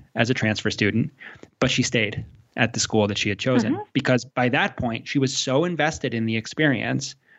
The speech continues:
Speaker 1: that she was like, "I, why would I wanna leave? I love this place." And, and so you can surprise yourself, I think, with what these experiences are and, and how they might look to you. Um, Jen, I wanna pragmatically, let's say a student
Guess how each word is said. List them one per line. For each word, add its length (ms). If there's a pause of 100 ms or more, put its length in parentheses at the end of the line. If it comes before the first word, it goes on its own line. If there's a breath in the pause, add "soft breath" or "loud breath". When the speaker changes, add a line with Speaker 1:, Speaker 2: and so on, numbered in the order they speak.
(160 soft breath)
Speaker 1:
that 140
she 80
was 80
like, 200
"I, 80 (120)
why 140
would 100
I 80
wanna 180
leave? 400
I 80
love 200
this 120
place." 340 (440 loud breath)
And, 240
and 120
so 500 (300)
you 180
can 140
surprise 440
yourself, 360
I 80
think, 160
with 160
what 140
these 180
experiences 680
are 240
and, 260
and 400
how 240
they 80
might 220
look 180
to 180
you. 200 (580 loud breath)
Um, 460 (460 loud breath)
Jen, 200
I 140
wanna 320 (480)
pragmatically, 720
let's 200
say 140
a 60
student 440